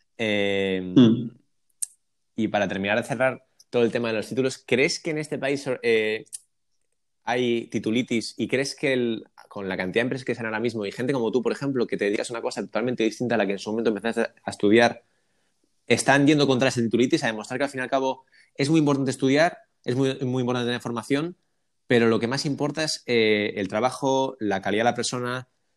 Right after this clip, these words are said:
Speaker 1: la, el esfuerzo, ¿no? Al final, explícame cómo lo ves tú eso, sobre todo aquí en España.
Speaker 2: Pues es que, a ver, aquí, es decir, eh, si me dejas, te voy a explicar como en
Speaker 1: Sí,
Speaker 2: dos,
Speaker 1: sí.
Speaker 2: tres minutos, si la versión más
Speaker 1: Sí, claro.
Speaker 2: larga,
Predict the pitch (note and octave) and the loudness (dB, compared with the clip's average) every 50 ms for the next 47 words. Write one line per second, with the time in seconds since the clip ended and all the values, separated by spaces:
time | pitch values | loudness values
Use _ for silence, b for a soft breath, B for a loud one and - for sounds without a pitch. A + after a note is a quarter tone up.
0 | _ _ - A2 G#2+ G2 - - G#2 G2 G2 G2 - C3 C3 B2+ - B2+ B2+ B2 | _ _ -2 0 0 0 0 -2 -2 -2 -2 -2 0 0 0 0 0 -2 -2 -2
1 | B2 A#2+ C3 D#3 F3 _ _ - G2+ - - A2+ A#2 - - - - - - - | -2 -4 -6 -8 -8 _ _ -16 -14 -8 -6 -6 -6 -8 -8 -8 -8 -6 -4 -2
2 | C3 C#3 C3+ C3 B2+ A#2+ - B2 B2 B2 B2 A#2 G#2 - G2+ F#2 F2+ - - - | 0 0 0 0 -2 -2 -2 -2 0 2 2 2 2 2 0 -2 -2 -2 -6 -16
3 | _ _ _ _ _ _ _ _ _ - - F#2+ G#2 G2 G2+ G2 F#2+ - F2+ F2+ | _ _ _ _ _ _ _ _ _ -12 -6 -4 -2 0 -2 -2 -4 -6 -6 -4
4 | F2+ F#2+ F#2+ - _ _ _ _ _ _ _ _ _ _ _ - B2+ C3+ C#3 C3+ | -4 -6 -6 -10 _ _ _ _ _ _ _ _ _ _ _ 4 6 6 6 8
5 | G3 G3 F#3 - - C3+ B2 A#2 A2 G#2+ G#2+ - - - - - - B2 A#2 B2 | 6 6 6 6 6 6 6 8 8 6 4 0 -8 -10 -4 2 4 6 8 10
6 | D3+ E3 - B2+ - - B2 A2+ - - - - - A#2 A#2+ A#2 A2+ - - - | 8 8 8 6 6 6 6 6 6 2 0 2 4 6 6 6 4 2 -2 -2
7 | - - - B2 A#2+ A#2+ C3 B2 - F3+ E3+ - - B2+ A#2+ B2 B2 - D#3 D3 | 0 4 8 10 10 10 8 8 6 4 2 4 4 6 6 6 6 6 8 8
8 | D3 D3 C#3+ C3 B2 B2+ C3+ - - C#3+ C#3 C3 C3+ C#3+ C3 E3+ F3 - - C#3+ | 10 10 8 8 8 8 6 6 6 8 10 10 10 10 10 8 6 6 6 8
9 | C3 A#2 A#2+ - - C#3+ D3+ D#3+ D#3 D3 D3 D3+ - - E3+ - - | 8 8 8 8 8 8 8 8 10 10 8 8 8 6 4 2 0